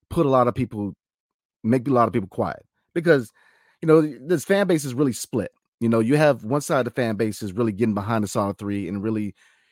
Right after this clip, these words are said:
you know, thinking that they could do something. And then the other half is like, you know, they're very skeptical and they still think it's time to rebuild. So if you really wanna put a lot of these haters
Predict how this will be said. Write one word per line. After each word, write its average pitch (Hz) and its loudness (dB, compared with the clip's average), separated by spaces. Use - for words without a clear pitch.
you 113 -4
know, 107 0
thinking 117 0
that 104 2
they 113 2
could 92 -8
do 143 0
something. 104 -4
And 110 -2
then 113 -2
the 120 2
other 131 0
half 117 2
is 107 -10
like, 101 0
you 127 -4
know, 95 -4
they're 107 -2
very 110 6
skeptical 95 -4
and 107 0
they 104 2
still 127 -2
think 117 -2
it's 101 -8
time 117 0
to 98 0
rebuild. 104 2
So 120 -2
if 101 -2
you 170 -4
really 220 2
wanna 175 2
put 165 0
a - -6
lot 127 4
of 117 -2
these 110 -4
haters 113 -2